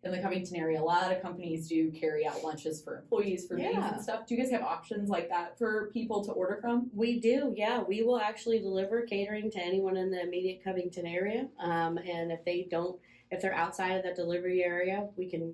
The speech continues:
Speaker 2: set up your catering and to-go services. You can come and pick it up. It'll be all packaged up for you, and you can take it away.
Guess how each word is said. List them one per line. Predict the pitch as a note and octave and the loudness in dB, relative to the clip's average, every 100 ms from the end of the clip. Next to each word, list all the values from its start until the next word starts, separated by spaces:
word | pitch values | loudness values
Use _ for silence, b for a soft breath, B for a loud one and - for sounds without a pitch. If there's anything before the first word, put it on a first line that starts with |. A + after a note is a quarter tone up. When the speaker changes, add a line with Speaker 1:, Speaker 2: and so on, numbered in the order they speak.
| - | -10
Speaker 2:
set | - E3+ E3+ | -6 -2 -2
up | F3 | -2
your | E3 E3 | 0 0
catering | D#3+ F3+ F3 E3+ E3+ | 0 0 2 2 0
and | D#3+ | 0
to-go | E3+ E3 E3 F3+ G3 - | -2 -2 2 2 0 -6
services. | - F3+ F#3 F#3+ G#3 G#3+ | -8 -4 -4 -4 -4 -4
You | F3 | -4
can | D#3+ D#3 | -4 -4
come | E3 | -2
and | D#3+ | -2
pick | F3+ F3 | -4 -6
it | E3 | -4
up. | F#3+ - D#3+ | -4 -6 -10
It'll | D3+ | -8
be | D3+ | -4
all | D#3+ D#3 | -4 -4
packaged | F3 E3+ - F3 F3+ | -6 -8 -12 -10 -8
up | F3+ | -4
for | F3+ F3+ | -2 0
you, | F#3 G#3+ A#3+ A#3 B B E3 | 2 2 0 -6 B B -6
and | D#3+ E3 | -4 -2
you | |
can | E3 E3+ | -2 -4
take | E3+ E3+ | -2 -2
it | F3 | -2
away. | F3 F3+ A3+ | 0 2 0